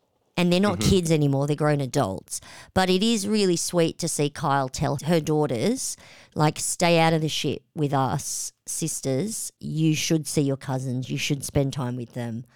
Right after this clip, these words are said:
Speaker 1: But Kathy's not doing the same thing. But at the same time, like, kids will hear their parents' side. They won't necessarily hear the side of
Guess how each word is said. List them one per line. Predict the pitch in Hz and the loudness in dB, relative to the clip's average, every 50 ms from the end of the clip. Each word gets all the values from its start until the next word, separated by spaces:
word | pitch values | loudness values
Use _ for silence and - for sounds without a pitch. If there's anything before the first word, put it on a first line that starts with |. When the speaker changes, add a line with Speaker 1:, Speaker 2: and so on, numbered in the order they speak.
| _ _ - | _ _ -2
Speaker 1:
But | - 175 - | -2 -2 0
Kathy's | - - 180 160 - 165 139 147 | 2 2 2 2 2 0 0 0
not | 147 139 - - | 0 -2 -2 0
doing | 143 143 135 127 | 0 0 0 0
the | 123 | -2
same | - - 135 131 123 | -2 -4 -4 -4 -4
thing. | 117 - - 131 - - - - _ - - - - | -6 -6 -6 -6 -6 -6 -12 -18 _ -20 -20 -6 0
But | - 220 226 | 2 2 2
at | 226 220 | 2 0
the | 220 | -2
same | - - 254 247 240 220 | 0 2 2 2 2 2
time, | 202 - 175 143 120 73 127 175 190 190 | 2 2 2 2 2 0 0 -2 -2 -2
like, | - - 180 180 - - | -2 0 0 0 0 -2
kids | - - 220 214 202 175 - | -4 -2 -2 -2 -2 -4 -4
will | 185 196 196 180 175 175 - _ - | -2 0 2 2 2 0 -2 _ -10
hear | - - - 202 190 | -10 -8 -4 -4 -2
their | 185 - 156 151 | 0 0 -2 -2
parents' | - - 165 165 156 151 - - - | -2 -2 -2 0 0 -2 -4 -6 -4
side. | - 135 123 123 127 151 165 156 | -4 -2 -2 -2 -2 -2 -2 -2
They | 156 143 | -2 -2
won't | 139 143 147 151 - - | -2 -2 -2 -4 -4 -4
necessarily | 151 143 - 165 156 - 147 139 131 131 135 | -4 -4 -4 -4 -6 -4 -4 -4 -4 -4 -6
hear | 139 - 156 156 139 135 | -8 -8 -8 -6 -6 -6
the | 131 139 | -8 -8
side | - - 131 131 135 | -8 -6 -6 -4 -6
of | 131 131 - | -6 -8 -10